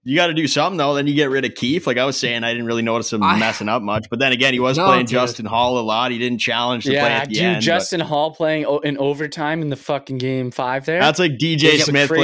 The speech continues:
Speaker 3: craziest thing I've ever
Speaker 1: Zaitsev,
Speaker 3: seen.
Speaker 1: so maybe he'll take back
Speaker 3: <laughs>
Speaker 1: the
Speaker 3: Oh, yeah,
Speaker 1: comment.
Speaker 3: but dude, in a playoff situation, I couldn't believe he was out there. It was insane.
Speaker 2: But
Speaker 3: I
Speaker 2: he
Speaker 3: remember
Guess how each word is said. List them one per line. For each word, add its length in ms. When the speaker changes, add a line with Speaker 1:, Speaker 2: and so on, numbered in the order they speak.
Speaker 3:
craziest 100
thing 260
I've 80
ever 160
Speaker 1:
Zaitsev, 80
Speaker 3:
seen. 100
Speaker 1:
so 240
maybe 160
he'll 100
take 80
back 220
Speaker 3:
<laughs> 0
Speaker 1:
the 220
Speaker 3:
Oh, 140
yeah, 340
Speaker 1:
comment. 180
Speaker 3:
but 80
dude, 220
in 60
a 80
playoff 400
situation, 540
I 40
couldn't 320
believe 360
he 120
was 140
out 200
there. 160
It 40
was 120
insane. 360
Speaker 2:
But 100
Speaker 3:
I 60
Speaker 2:
he 60
Speaker 3:
remember 380